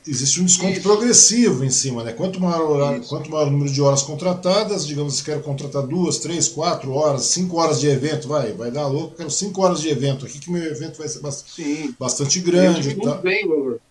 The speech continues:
Speaker 1: Então, quer dizer, ou
Speaker 2: Eu reduzo
Speaker 1: seja
Speaker 2: bastante, tem bastante desconto.
Speaker 1: É, porque na reali-, é, porque na realidade, a partir do momento, o, o, é, é, eu, eu,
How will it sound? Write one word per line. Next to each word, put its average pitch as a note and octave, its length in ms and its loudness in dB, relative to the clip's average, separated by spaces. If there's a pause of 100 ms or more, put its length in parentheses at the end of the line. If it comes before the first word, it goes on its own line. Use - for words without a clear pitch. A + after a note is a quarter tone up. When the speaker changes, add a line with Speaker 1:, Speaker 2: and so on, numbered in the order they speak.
(840)
Speaker 1:
Então, C3+ 140 -6
quer D3 120 -2
dizer, C3 200 0
ou - 0 -
Speaker 2:
Eu A#2 60 -2
reduzo D3 180 0
Speaker 1:
seja C#3 320 2
Speaker 2:
bastante, E3+ 420 2
tem E3 80 -2
bastante F3 300 -4
desconto. - 420 -4 (200)
Speaker 1:
É, C#4+ 120 4
porque - 200 -4
na B3+ 80 -2
reali-, A#3 280 0
é, A3 80 0
porque F#3 160 -4
na A3+ 80 -2
realidade, G3+ 340 0
a A3 40 0
partir A3 220 -4
do A3 60 -2
momento, F#3+ 200 -4
o, D3+ 320 -10
o, D3 80 -2
é, D3 40 0
é, D3+ 720 -4
eu, D#3+ 280 -10
eu, D#3 180 -8